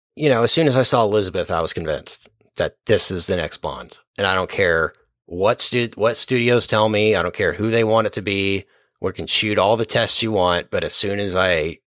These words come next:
saw him, he was the one I wanted for this new thing." So, I mean, the tabloids were just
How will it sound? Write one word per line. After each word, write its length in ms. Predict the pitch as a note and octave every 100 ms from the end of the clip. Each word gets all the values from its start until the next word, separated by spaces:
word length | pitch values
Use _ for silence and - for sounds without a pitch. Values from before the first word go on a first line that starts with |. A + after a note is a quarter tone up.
| _
saw 280 | - G2+ F#2
him, 300 | G2 F2 E2
he 140 | G2+ F#2+
was 160 | F2+
the 80 | F2+
one 180 | E2+ E2
I 80 | C#2+
wanted 440 | E2 D#2 C#2+ C#2+
for 280 | - D2 D2+
this 240 | D2+ -
new 340 | D#2 D2 C#2 C#2+ _ _ -
thing." 300 | E2+ C2+ B1+ _ _ _ _ _ _
So, 540 | - A#2 G#2 G2 F#2+ F2+ _ _ _ _ _ _
I 140 | B2 C#3+
mean, 360 | C#3+ C3 B2+ - _ _ _ - _ _
the 160 | D3 C3
tabloids 680 | - E3 D#3+ B2 G2 F2+
were 80 | F#2+
just 340 | E2+ E2 -